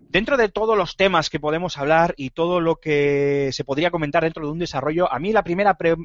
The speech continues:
la primera pregunta, y lo tienes en el, en el guión que os he pasado, lo primero que me viene a la cabeza es cómo germina una idea. Y no lo he especificado más, pero te lo voy a especificar ahora. Cuando digo cómo germina una idea, no ya de un videojuego, sino,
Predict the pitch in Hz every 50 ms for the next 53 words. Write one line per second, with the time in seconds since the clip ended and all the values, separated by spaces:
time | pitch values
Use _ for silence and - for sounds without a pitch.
0 | - 143 127 123 123 135 180 196 165 151 143 147 185 190 185 170 139 127 120 110
1 | 151 165 165 151 - 156 139 143 139 139 139 127 - 127 131 131 120 143 160 165
2 | 147 151 127 117 151 147 139 - 165 180 - _ _ _ _ _ - - 127 120
3 | 135 147 214 269 262 247 220 202 208 214 208 196 190 185 175 - 160 165 190 -
4 | 214 202 202 196 _ - 208 208 - - - 208 214 220 208 - 170 160 165 180
5 | 190 196 185 165 143 127 127 127 127 120 107 104 104 _ _ - 135 131 131 156
6 | 202 240 262 254 247 233 226 226 220 220 220 208 _ _ - 185 - - 190 170
7 | 170 180 - - 202 196 185 196 208 - - 151 135 - 131 131 160 175 - 170
8 | 147 147 143 139 160 139 123 113 110 101 _ _ - - - - - 131 127 139
9 | 226 220 269 277 - - 277 262 254 - - 208 190 190 214 208 208 208 196 190
10 | 196 220 226 220 220 - _ _ - 156 185 226 233 233 208 196 190 185 - _
11 | _ _ _ _ _ _ _ _ _ 147 143 147 165 175 196 165 147 - - 185
12 | 196 160 139 156 214 - - - - - - - - - _ _ - - _ _
13 | _ _ _ _ _ _ - - - - 147 139 143 143 139 139 139 135 135 135
14 | -